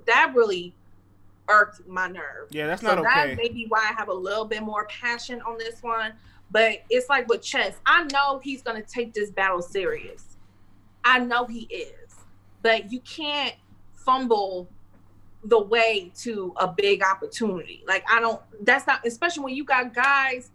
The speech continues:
Speaker 1: who are right behind y'all. I'm telling you, these rookies are go-, I'm telling you, these rookies are
Speaker 2: Look,
Speaker 1: gonna take some of y'all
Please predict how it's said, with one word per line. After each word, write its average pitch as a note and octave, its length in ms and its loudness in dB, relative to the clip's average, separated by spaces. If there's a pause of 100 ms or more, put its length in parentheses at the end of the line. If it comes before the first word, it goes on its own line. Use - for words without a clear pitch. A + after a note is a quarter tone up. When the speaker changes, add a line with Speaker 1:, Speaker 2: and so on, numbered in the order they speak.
(180)
Speaker 1:
who C#4+ 80 -2
are B3 160 2
right A#3+ 260 0
behind D4+ 420 -4
y'all. C4+ 360 0
I'm A3 100 -8
telling D4 220 -4
you, A#3+ 80 -6
these D4+ 280 -8
rookies D#4+ 440 -4
are G#3 140 0 (100)
go-, - 100 -4 (840)
I'm F3 80 -10
telling B3 280 2
you, F3+ 60 -4
these F#3+ 180 -14
rookies C4+ 240 4
are - 80 0
Speaker 2:
Look, C4+ 60 0
Speaker 1:
gonna A3+ 160 -2
take A#3+ 220 -2
some A3 120 -2
of G3+ 120 -4
y'all G3 300 4